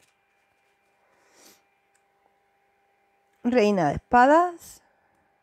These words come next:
paje de bastos, la luna, dos de oros, el ermitaño,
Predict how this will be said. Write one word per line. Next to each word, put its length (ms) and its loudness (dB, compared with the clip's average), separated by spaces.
paje 560 0
de 180 -4
bastos, 800 -2
la 260 0
luna, 580 0
dos 300 4
de 140 2
oros, 540 0
el 120 -10
ermitaño, 800 -2